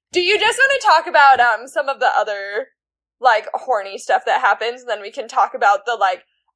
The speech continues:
absolute mountain of plot that happens in the last hundred pages of this book?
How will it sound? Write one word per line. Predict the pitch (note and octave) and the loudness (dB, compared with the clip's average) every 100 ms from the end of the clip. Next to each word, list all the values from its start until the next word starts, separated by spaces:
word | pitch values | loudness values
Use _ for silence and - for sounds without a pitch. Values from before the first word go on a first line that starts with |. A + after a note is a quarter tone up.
| _ | _
absolute | A3+ B3 A#3+ D4 B3 G#3+ - _ _ _ _ _ _ _ _ _ - | 2 2 2 -10 -10 -16 -18 _ _ _ _ _ _ _ _ _ -18
mountain | C#4+ A#3 A3 G#3 G3 A3+ G3+ | -10 0 2 2 -2 -6 -6
of | G3+ | -6
plot | - F3+ F#3+ - | -2 0 0 0
that | F#3+ - | -2 -2
happens | F3+ B3+ A3 | -4 -4 -16
in | B3 | -14
the | |
last | F#3+ F3+ - | -8 -6 -6
hundred | - G3 G3 | -8 -12 -12
pages | A#3+ - - | -12 -14 -12
of | F3+ E3+ | -14 -16
this | F#3+ | -20
book? | - F3+ F#3+ | -10 -6 -6